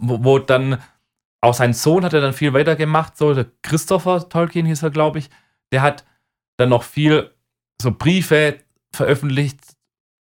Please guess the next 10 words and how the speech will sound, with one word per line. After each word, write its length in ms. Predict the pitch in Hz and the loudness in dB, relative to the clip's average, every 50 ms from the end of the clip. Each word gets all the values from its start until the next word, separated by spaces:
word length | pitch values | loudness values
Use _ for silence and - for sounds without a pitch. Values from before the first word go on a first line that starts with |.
| _ - | _ -6
zu 60 | 107 | -2
dem 220 | 110 131 127 123 | 0 0 -2 -2
Thema 340 | - 135 139 143 143 135 117 | 0 0 0 2 2 2 2
und 60 | 113 | 2
es 80 | 113 113 | 0 -4
ist 80 | 117 | -4
einfach 260 | 113 113 117 123 127 - | -4 -4 -4 -4 -2 0
alles 240 | - 127 120 117 | 0 0 0 -2
eine 320 | 113 110 113 113 110 104 98 | -4 -2 0 0 0 -2 -2
riesengroße, 1300 | 110 127 156 180 208 202 - - 151 160 160 147 - - 127 127 143 151 139 - 131 131 131 127 117 | -2 -2 0 0 -2 -2 -2 -2 -2 -2 -2 -4 -4 -2 0 2 2 2 2 0 0 -2 0 -2 -6